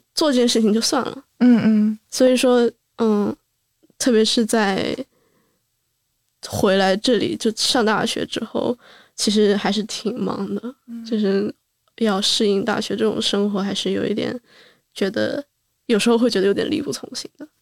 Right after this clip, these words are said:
Speaker 2: 但是还是需要去感受
Speaker 1: 对，但是我会时不时地提醒自己去做一些自己可能会比较 enjoy 的事情。
Speaker 2: 嗯。像什么呢？
Speaker 1: 就比如说，好像，就是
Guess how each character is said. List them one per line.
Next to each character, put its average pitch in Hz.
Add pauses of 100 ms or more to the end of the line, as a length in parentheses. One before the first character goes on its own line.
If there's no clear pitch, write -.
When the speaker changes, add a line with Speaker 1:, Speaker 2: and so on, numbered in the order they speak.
(160)
Speaker 2:
但 240
是 247
还 220
是 233
需 226
要 214
去 220
感 220
受 214
Speaker 1:
对， 226
但 233
是 269
我 233
会 269 (1200)
时 -
不 269
时 240
地 208
提 -
醒 202
自 208
己 180
去 196
做 190
一 180
些 -
自 -
己 233
可 -
能 226 (640)
会 226
比 202
较 196
enjoy 196
的 -
事 -
情。 -
Speaker 2:
嗯。 269
像 247
什 226
么 202 (160)
呢？ - (300)
Speaker 1:
就 233
比 220
如 190
说， 202
好 208
像， 196 (640)
就 -
是 202